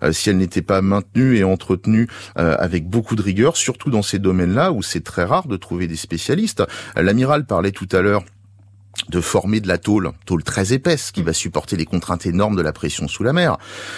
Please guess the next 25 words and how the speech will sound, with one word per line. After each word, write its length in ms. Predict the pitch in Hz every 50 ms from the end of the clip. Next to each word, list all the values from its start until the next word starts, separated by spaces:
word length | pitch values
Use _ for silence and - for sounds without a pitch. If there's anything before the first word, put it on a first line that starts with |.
| - -
Eh 60 | -
bien, 160 | - - - - -
jusqu'aux 500 | 95 95 101 147 175 160 - - - 104
gens 240 | 98 107 123 123 120
qui 160 | - - 85
vont 240 | 82 87 87 82 82 - -
former, 520 | - - - - 104 90 90 104 147 214 233
qui 160 | - - -
ont 60 | 87
la 160 | 82 80 78
compétence 720 | - - - - 139 131 - 113 110 - 117 113 101 98
de 80 | 90 80
former 380 | - - - 85 82 87 85 82
ces 180 | - - 80
tôles-là, 460 | - - 85 82 82 92 131 180 220 185
eh 60 | -
bien, 240 | 85 90 107 160 175
il 80 | 143 98
y 20 |
en 80 | 92 104
a 80 | 131
une 160 | 147 127 113 104
poignée 380 | - - 120 113 110 107 95
en 100 | 85 85
France, 460 | - - - - 156 220 240 - -